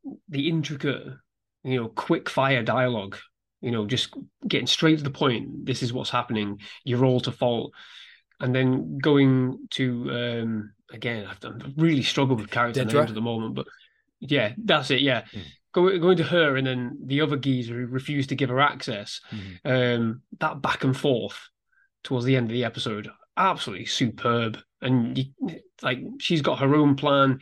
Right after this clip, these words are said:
Speaker 1: he's got his plan, and then the Grand Maester's like, "Well, I agree with you, actually. Um, your idea is superb."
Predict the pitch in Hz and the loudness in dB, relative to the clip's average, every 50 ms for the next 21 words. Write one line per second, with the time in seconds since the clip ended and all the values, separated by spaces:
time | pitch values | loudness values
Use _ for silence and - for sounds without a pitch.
0 | - - _ - 160 160 135 135 120 110 135 135 131 - - 143 131 127 123 120 | -8 -20 _ -2 -2 -2 0 -2 -4 -2 0 -2 -2 -2 -4 -4 -2 0 0 -2
1 | 120 123 127 - 123 123 127 120 120 127 120 139 135 123 123 127 123 - - 113 | -2 -4 -6 -6 -4 -4 -2 -2 -2 0 2 2 2 4 4 2 0 -2 -4 -6
2 | 110 113 - 139 131 135 131 123 117 127 131 135 _ - - 160 170 139 135 120 | -6 -6 -4 -2 -2 0 0 -2 -4 -6 -10 -14 _ -2 0 0 0 0 -2 -2
3 | 117 113 117 120 139 175 175 117 92 104 - - 107 104 127 151 156 - - - | -2 -2 -4 -2 0 2 2 2 0 0 -6 -10 -10 -10 -10 -10 -12 -16 -20 -20
4 | - - - - - - 123 120 120 120 120 120 117 113 113 110 101 - _ _ | -20 -20 -20 -16 -6 0 0 2 2 4 2 2 4 2 2 0 -2 -8 _ _
5 | - - - _ _ _ _ _ _ 156 156 160 123 101 101 104 113 120 120 - | -20 -20 -20 _ _ _ _ _ _ 2 2 4 2 2 -2 -4 -4 -4 -2 -2
6 | 160 139 131 170 185 170 98 82 | -2 0 0 0 0 0 -2 -4